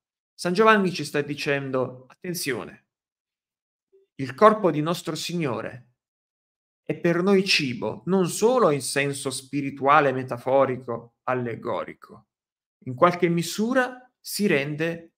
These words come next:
realmente cibo, letteralmente cibo." Mm? Per fare un altro esempio, in un altro passo di Vangelo, al capitolo dieci del Vangelo di Giovanni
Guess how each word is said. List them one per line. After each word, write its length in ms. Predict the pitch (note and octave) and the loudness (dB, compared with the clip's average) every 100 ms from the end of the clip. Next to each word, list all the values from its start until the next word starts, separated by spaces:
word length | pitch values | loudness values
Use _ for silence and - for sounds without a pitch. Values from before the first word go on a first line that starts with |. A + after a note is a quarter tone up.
| _ | _
realmente 1500 | - - A3 G3+ F#3+ F3+ F3 G3+ C#3+ A#2+ A#2+ B2+ A2+ - _ _ _ | -4 4 6 8 6 4 2 0 0 -6 -2 -2 -2 -12 _ _ _
cibo, 720 | - - C3 A2 G#2+ - _ _ _ _ _ _ _ | -8 -6 -6 -8 -12 -12 _ _ _ _ _ _ _
letteralmente 1600 | D3+ G3+ G#3 G3+ F#3 E3+ E3 G#3 G#3 C3+ B2 A#2+ A#2 A#2 - _ _ _ _ _ | 4 4 6 2 4 4 2 0 0 -2 -6 -4 -6 -6 -16 _ _ _ _ _
cibo." 680 | - F3 B2+ - F2+ - _ _ _ _ _ - | -6 -4 -4 -6 -12 -12 _ _ _ _ _ -8
Mm? 220 | F3+ G#3+ G#3+ _ _ _ _ _ _ _ _ _ _ _ _ _ _ _ _ _ _ _ _ _ _ - | -6 -6 -10 _ _ _ _ _ _ _ _ _ _ _ _ _ _ _ _ _ _ _ _ _ _ 0
Per 140 | A3+ | 0
fare 160 | A3 B3 | 4 4
un 100 | G#3+ | 4
altro 200 | F#3+ F3+ | 2 0
esempio, 480 | D#3 C#3+ B2+ B2+ D3+ | 0 2 0 0 -2
in 100 | F#3 | 0
un 60 | |
altro 240 | A#3+ A3+ D#3+ | -2 -4 -2
passo 300 | E3 E3 C3+ | -2 -2 -4
di 100 | B2 | -2
Vangelo, 520 | B2 B2 B2 A#2 A2+ | -2 -2 -2 -2 0
al 100 | B2 | -4
capitolo 580 | B2 - C#3 B2+ A#2 - | -8 -8 0 2 2 -2
dieci 420 | A#2 D3 C#3+ B2 | -2 -2 -2 -6
del 120 | A#2+ | -6
Vangelo 340 | A#2+ A#2+ C#3+ B2 | -6 -4 -2 -2
di 140 | G#2+ | -4
Giovanni 840 | B2+ B2+ A#2 A2 A2+ D3 G3 - | -4 0 0 -2 -6 -8 -8 -16